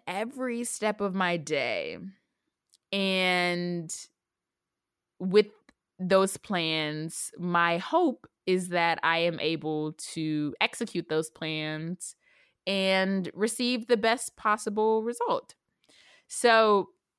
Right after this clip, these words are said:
you know, I feel like I do things, I, I get things done with excellence by always having a plan. Now, there have been times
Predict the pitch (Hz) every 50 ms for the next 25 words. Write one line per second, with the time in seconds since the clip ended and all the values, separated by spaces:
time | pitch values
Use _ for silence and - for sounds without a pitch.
0 | _ _ _ _ _ _ _ _ _ _ _ - 196 196 196 196 185 180 175 -
1 | 175 185 202 202 202 196 185 175 - - - _ _ _ _ _ _ _ _ -
2 | - 180 180 185 190 202 208 202 196 180 156 170 185 196 196 - - 175 175 175
3 | 170 165 165 165 160 160 160 160 156 - - - - - - _ _ _ _ _
4 | _ _ _ _ _ _ _ _ _ _ _ _ _ _ _ _ - 180 180 -
5 | - - - 156 185 202 214 208 160 226 226 233 - - 233 202 190 190 196 165
6 | 147 147 175 156 147 - 139 151 156 151 160 156 - - 151 156 151 - - -
7 | 147 143 139 131 131 - - - - - 156 156 175 160 160 147 - - - -
8 | 165 170 170 165 160 160 160 156 - 143 147 147 139 143 139 131 - - - 131
9 | 127 104 80 62 62 71 - _ _ _ _ - - - - - 240 277 285 285
10 | 294 285 285 269 - - _ _ _ _ _ _ _ _ _ _ _ _ _ -
11 | 202 226 285 302 311 311 285 285 247 247 294 294 294 285 269 277 208 208 202 190
12 | 196 196 196 208 240 294 - - - -